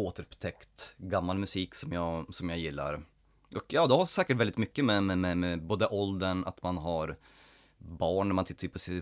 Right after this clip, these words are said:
på, på, på våra söner och minns tillbaka. Jag tror det är ganska naturligt.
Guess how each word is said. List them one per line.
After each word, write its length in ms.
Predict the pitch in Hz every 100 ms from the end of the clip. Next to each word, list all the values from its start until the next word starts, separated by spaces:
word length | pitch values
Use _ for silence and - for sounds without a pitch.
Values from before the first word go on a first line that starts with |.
| -
på, 80 | -
på, 180 | 92 85
på 180 | -
våra 240 | 87 92 90
söner 640 | - 90 85 82 90 92 87 _ _ _ _ _ _ _ _ _ _ _
och 140 | - 104
minns 200 | 95 -
tillbaka. 440 | 92 101 117 -
Jag 60 | -
tror 100 | 107
det 60 |
är 20 | 95
ganska 260 | 90 -
naturligt. 680 | 87 - 107 78 - -